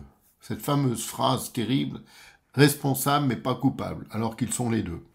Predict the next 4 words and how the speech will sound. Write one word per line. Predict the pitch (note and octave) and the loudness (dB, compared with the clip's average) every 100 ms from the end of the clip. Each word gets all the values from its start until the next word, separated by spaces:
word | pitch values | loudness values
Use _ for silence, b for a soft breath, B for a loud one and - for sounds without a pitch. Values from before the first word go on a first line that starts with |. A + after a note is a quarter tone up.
| _ G2+ | _ -4
responsable | G#2 G#2 G#2+ G2+ A2+ B2 C3+ | -4 -4 -6 -2 0 0 -2
et | B2+ - | -6 -4
coupable. | G#2+ - D#2 D2 _ _ _ _ _ _ _ _ _ _ - - | -8 -8 -10 -12 _ _ _ _ _ _ _ _ _ _ -18 -2
Alors, | B2 B2+ - | 4 6 4